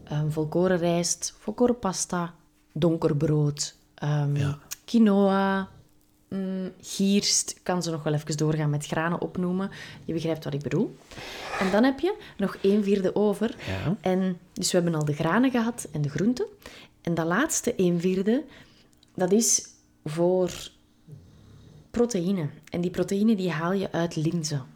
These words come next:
Speaker 1: Linzen, bonen, peulvruchten. Ehm, ja, je hebt verschillende kidneybonen, adokibonen,
Speaker 2: Quinoa?
Speaker 1: whatever. Eh, nee, quinoa zit bij de granen.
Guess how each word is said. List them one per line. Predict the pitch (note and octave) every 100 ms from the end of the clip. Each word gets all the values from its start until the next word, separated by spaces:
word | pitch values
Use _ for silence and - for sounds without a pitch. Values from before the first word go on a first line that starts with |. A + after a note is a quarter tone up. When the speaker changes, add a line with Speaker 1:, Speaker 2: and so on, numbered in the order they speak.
| -
Speaker 1:
Linzen, | - D#3+ E3+ D#3+ E3 E3
bonen, | D#3 E3+ D#3+ D#3+ D#3 D#3 - -
peulvruchten. | F#3+ G3 E3+ F3+ - - F#3 F3 - - - _
Ehm, | D3 D3+ D#3 D#3 D#3 D3+ D3+ - - - - - - - - - _ _ _ -
ja, | D#3+ D#3 D3+
je |
hebt | E3 D3+
verschillende | D3+ F3+ E3 D#3
kidneybonen, | G3+ G#3 F3+ D3+ D#3+ F3+ E3+ -
adokibonen, | D3+ D#3 D#3 D#3+ D3 D#3 D3+
Speaker 2:
Quinoa? | A2+
Speaker 1:
whatever. | A#2 D3+ F3 - _ _ _ _ _
Eh, | - F#3+ G#3
nee, | G#3
quinoa | G#3 G#3 A3+
zit | A3+ G3
bij | F#3
de |
granen. | D3+ D3+ D#3